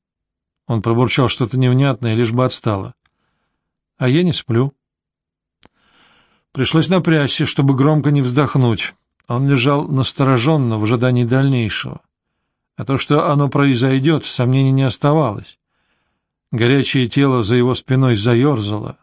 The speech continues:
замурлыкало. Не дать не взять персонаж из мультика, которому как раз пришел в голову план овладения миром.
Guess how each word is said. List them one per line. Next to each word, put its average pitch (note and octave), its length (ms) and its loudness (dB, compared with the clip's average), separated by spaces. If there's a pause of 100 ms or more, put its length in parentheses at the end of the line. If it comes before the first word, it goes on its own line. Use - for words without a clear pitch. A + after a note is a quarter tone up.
(200)
замурлыкало. C3 920 -2 (720)
Не B2 80 -2
дать C#3 260 0
не C#3+ 100 2
взять D3 320 0
персонаж C#3 520 0
из C3+ 140 0
мультика, B2+ 500 -2
которому B2 340 0
как B2+ 180 0
раз D3 200 0
пришел C3 360 0
в A2 80 -2
голову C#3 380 0
план C3 360 -2
овладения B2 680 0
миром. B2 420 -4